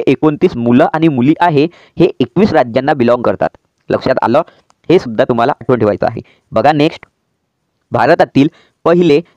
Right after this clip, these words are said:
center of excellence, भारतातील पहिले center of excellence ज्याला आपण animation,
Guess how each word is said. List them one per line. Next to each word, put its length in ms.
center 400
of 100
excellence, 440
भारतातील 560
पहिले 320
center 400
of 140
excellence 840
ज्याला 240
आपण 240
animation, 600